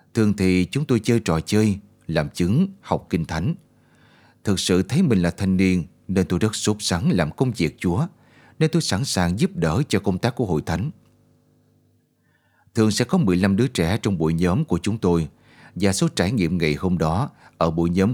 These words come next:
Women's Circle, tôi muốn kể cho đám nhóc nghe về phép báp têm Thánh Linh mà tôi đã kinh nghiệm. Tôi thấy, giống như tôi, hầu hết bọn chúng chưa bao giờ được nghe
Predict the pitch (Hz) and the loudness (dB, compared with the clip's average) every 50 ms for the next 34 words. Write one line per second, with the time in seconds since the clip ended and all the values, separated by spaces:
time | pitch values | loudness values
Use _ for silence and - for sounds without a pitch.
0 | - - 117 110 98 82 78 76 73 65 65 - - 85 - - 82 78 71 69 | 0 0 0 2 2 2 0 0 -2 -4 -6 -4 -4 -4 0 0 0 0 0 -2
1 | - - _ _ _ _ _ _ _ _ _ _ _ - - 120 123 143 156 - | -4 -10 _ _ _ _ _ _ _ _ _ _ _ -2 0 0 2 2 -2 -2
2 | - - 87 95 113 - 104 92 90 95 113 120 123 147 - - 90 87 87 85 | 0 0 0 2 2 2 2 2 2 2 0 0 0 0 0 0 0 2 2 2
3 | 80 85 98 120 - 90 82 90 85 80 73 - - 117 - - 95 110 - - | 0 -2 -6 -8 -8 -4 0 0 0 0 0 -2 -4 -4 -4 0 -2 -2 -2 -2
4 | - - 101 92 87 87 - - 95 131 110 92 85 78 - - _ _ _ _ | -2 0 0 2 2 0 -2 -2 -2 0 2 2 0 0 -4 -10 _ _ _ _
5 | - - 95 92 - 139 104 92 95 - - 139 123 104 78 67 64 64 - - | -2 -2 -2 0 0 0 0 0 -2 -2 -2 -2 0 0 0 -2 -2 -4 -8 -10
6 | _ _ _ _ _ _ _ - _ _ _ _ _ _ _ _ _ _ _ _ | _ _ _ _ _ _ _ -20 _ _ _ _ _ _ _ _ _ _ _ _
7 | _ - 95 90 85 85 82 85 90 104 113 - - - - 98 87 131 135 107 | _ -4 -4 -2 0 0 0 2 2 2 0 0 -4 -4 -4 -2 0 0 2 2
8 | 90 - - 95 95 92 87 80 - _ _ _ - - _ - 104 98 95 90 | 0 2 2 2 2 2 0 -2 -6 _ _ _ -20 -16 _ 0 2 2 2 2
9 | 90 104 143 196 - - 92 85 85 87 - - 98 110 160 - - - - 156 | 0 0 -2 -2 0 0 -2 -2 -2 -2 0 2 2 2 2 0 -2 -2 -2 0
10 | 135 143 147 139 - - 87 80 78 80 82 82 - 107 123 123 | 2 0 -2 -2 -2 0 0 2 2 0 0 -2 -2 0 0 0